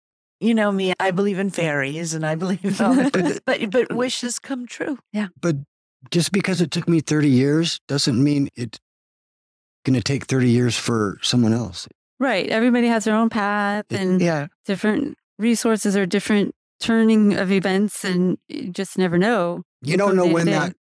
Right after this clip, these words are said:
Speaker 2: Yeah.
Speaker 3: time is gonna come for that person.
Speaker 2: It could be days, weeks, hours,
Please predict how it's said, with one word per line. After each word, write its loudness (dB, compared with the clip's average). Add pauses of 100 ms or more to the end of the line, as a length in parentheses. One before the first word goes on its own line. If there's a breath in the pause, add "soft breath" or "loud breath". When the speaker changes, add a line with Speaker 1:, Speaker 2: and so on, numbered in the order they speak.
(160)
Speaker 2:
Yeah. -4 (140)
Speaker 3:
time 0
is -2
gonna -2
come -6
for -6
that -2
person. -8 (200)
Speaker 2:
It -6
could -20
be 0
days, 0
weeks, -6
hours, -2